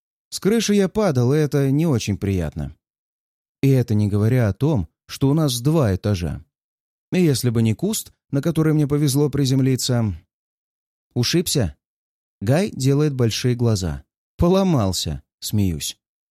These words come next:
Сломал ногу в двух местах. Потом два месяца на костылях. Кажется, мальчик и дышит-то через раз. Смотрит на меня во все глаза,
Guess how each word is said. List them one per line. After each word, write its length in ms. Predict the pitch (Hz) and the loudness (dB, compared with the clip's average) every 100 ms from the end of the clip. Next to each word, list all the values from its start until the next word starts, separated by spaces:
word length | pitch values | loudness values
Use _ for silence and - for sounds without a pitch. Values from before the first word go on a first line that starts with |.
| _ - | _ -8
Сломал 420 | - 185 202 196 | -2 2 2 0
ногу 220 | 196 110 | 0 -2
в 80 | 104 | -2
двух 240 | 117 120 | -2 -2
местах. 460 | 127 120 95 80 _ _ _ _ - | -2 -2 -4 -6 _ _ _ _ -8
Потом 320 | 131 175 147 | -4 0 0
два 200 | 131 160 | 2 2
месяца 360 | 151 120 - | 0 -2 -2
на 120 | 123 120 | -2 0
костылях. 640 | 123 - 113 82 69 - _ _ _ _ _ _ _ _ _ _ _ _ | -4 -2 -2 -2 -6 -16 _ _ _ _ _ _ _ _ _ _ _ _
Кажется, 460 | - 165 190 175 135 | 0 0 2 0 0
мальчик 460 | 123 160 147 147 139 | 2 0 -2 -2 -2
и 60 | |
дышит-то 560 | 107 135 208 214 - 117 | 0 -2 -2 -4 -4 -4
через 400 | - 131 151 135 | -2 0 2 0
раз. 360 | 107 76 - - _ _ _ | 0 -2 -8 -14 _ _ _
Смотрит 460 | - 139 180 156 127 | -2 0 2 0 2
на 60 | |
меня 280 | 131 131 185 | 2 2 2
во 100 | 135 | 0
все 280 | 107 - 156 | -2 -2 -2
глаза, 520 | 175 180 147 87 71 | 0 -2 0 -2 -4